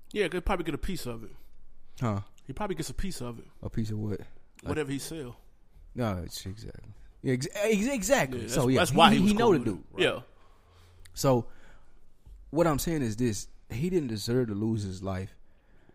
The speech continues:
Speaker 2: over selling C Ds in front of them. He didn't deserve to lose his life for resisting arrest. But it come to a point where we gotta be smarter as men, especially black, since we have a target, where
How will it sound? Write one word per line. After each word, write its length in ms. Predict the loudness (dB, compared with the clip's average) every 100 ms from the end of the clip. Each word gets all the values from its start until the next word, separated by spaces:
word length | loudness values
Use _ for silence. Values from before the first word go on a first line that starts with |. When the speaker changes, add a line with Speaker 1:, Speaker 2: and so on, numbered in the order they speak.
| _ -4
Speaker 2:
over 260 | -2 0
selling 280 | 0 0 0
C 160 | -2 -4
Ds 260 | -4 -4
in 60 | -6
front 240 | -6 -4
of 80 | -6
them. 100 | -10 -16 -8
He 120 | -2
didn't 160 | 0 0
deserve 240 | 0 2
to 40 | 2
lose 260 | 2 0
his 80 | -2
life 420 | -2 -2 -2 -8 -20 -20 -20 -16
for 160 | -6 -2
resisting 500 | -2 0 -2 0 -2
arrest. 540 | -2 -4 -4 -6 -10 -14 -20 -20 -20 -20 -20 -20 -20 -16 -2
But 280 | -2 -2 -6 -18 -20 -20 -20 -20 -20 -20 -20 -20 _ -8
it 140 | -4
come 160 | 0 -2
to 180 | -2 -4
a 40 |
point 260 | -4 -6 -6
where 100 | -4
we 100 | -4
gotta 200 | -4 -6
be 100 | -8
smarter 640 | -10 -6 -2 0 0 -4 -10 -16 -20 _ _ _
as 160 | -14 -8
men, 460 | -2 0 0 -4 -10 -18 -16
especially 460 | -14 -4 -4 -4 -10
black, 380 | -10 -4 -4 -6 -18 -20 _ _ -20
since 180 | -10 -6
we 100 | -4
have 120 | -4
a 40 | -6
target, 480 | -6 -2 -2 -4 -10 -20 -20 -20 -20 _ -20 -20 _ _ _ -20 -2
where 360 | 0 2 0